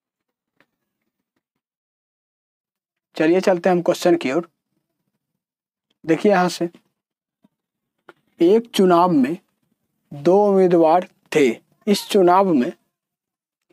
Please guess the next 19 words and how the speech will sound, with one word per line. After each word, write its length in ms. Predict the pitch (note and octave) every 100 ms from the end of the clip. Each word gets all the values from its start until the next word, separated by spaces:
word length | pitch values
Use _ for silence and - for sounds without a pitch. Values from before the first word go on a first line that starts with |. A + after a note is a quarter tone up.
| _ -
अड़सठ 460 | F3+ F#3 - G#3+ G3
मत 380 | F3+ E3 - -
अवैध 320 | E3 E3+ G3+ G3+
घोषित 440 | D#3 D#3+ G3+ G#3
कर 200 | - E3+ E3
दिए 300 | D3+ D3+ G3 _ _ _ _ _ _ -
गए। 280 | E3 D3+ A#2+ - -
जीतने 400 | C#3 E3+ G3 A3
वाले 360 | G3+ D#3+ C#3 G3 - _ _ _ _ _ -
उम्मीदवार 560 | F3+ F#3 F3+ F#3+ G3+ - E3+
ने 340 | D3+ D#3+ F#3+ - _ _ _ _ - _ D#3
बावन 380 | D#3+ F#3+ B3 A#3
प्रतिशत 500 | A3 G#3+ G3 G#3 F#3+
मत 320 | F#3 G3+ -
प्राप्त 440 | - E3+ G3 G3+ G3+
किए 380 | - G#3+ F3+ A#2 -
तथा 300 | F#3 F3+ E3 - _ _ _
अंठानवे 540 | F#3+ F#3 - G3+ A3+ A#3
मतों 360 | G#3 - E3